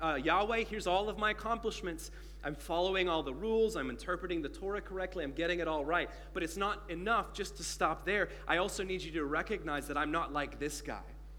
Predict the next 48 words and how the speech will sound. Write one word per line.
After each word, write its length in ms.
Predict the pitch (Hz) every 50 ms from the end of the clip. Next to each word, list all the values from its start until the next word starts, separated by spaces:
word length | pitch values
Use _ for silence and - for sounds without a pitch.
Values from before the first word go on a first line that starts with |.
| - - - -
There 100 | 165 170
was 140 | 175 160 165
a, 680 | 165 147 139 131 120 120 147 147 135 131 127 120 120 117
a, 40 | 135
a 40 | 143
great 240 | 143 165 180 180 175
little 200 | 160 156 151 139
cartoon 420 | - - 151 143 - - 180 165
in 80 | 151 143
the 60 | 139
New 140 | 139 139 139
Yorker 300 | 143 147 151 147 139 135
several 260 | 139 156 143 131 131
years 220 | 123 139 147 147 143
ago, 120 | 139 135
and 80 | 127 120
it's 80 | -
these 120 | 123 123 -
two 160 | - - 160
dogs 300 | 147 143 135 135 135 -
sitting 240 | - - 135 131 127
around 220 | 123 131 127 127
having 260 | 131 131 120 123 113
a 40 | 113
drink, 300 | 117 - 143 147 139 -
and 80 | 120 120
they 60 | 120
said, 200 | - - 127 - - - - -
"It's 200 | - 151 - -
not 160 | 208 208 190
enough 280 | 170 170 190 190 175 -
that 140 | 175 151 127
dogs 300 | 123 160 165 170 165 165
succeed, 680 | - - - 139 - - - - - 190 175 151 135 -
cats 340 | - - 160 139 - - 160
also 260 | 139 151 147 - 135
have 240 | 120 135 120 - -
to 80 | 117 -
fail." 340 | - - - - - - - - - - - - - - - - - - - - - -
And 120 | - 190
our 260 | 185 208 254 285 226 196
society 680 | - 202 170 - - - 220 247 269 240 202 185 - - - -
is 180 | - 196 190 -
actually 440 | 185 208 208 - - - 214 208 196
hinged 680 | - - - - 254 269 285 262 220 196 185 - - - -
on 260 | 170 180 180 175 160
that 240 | 160 175 180 185 -
reality. 720 | 151 156 151 139 139 135 151 180 165 139 120 - 95 -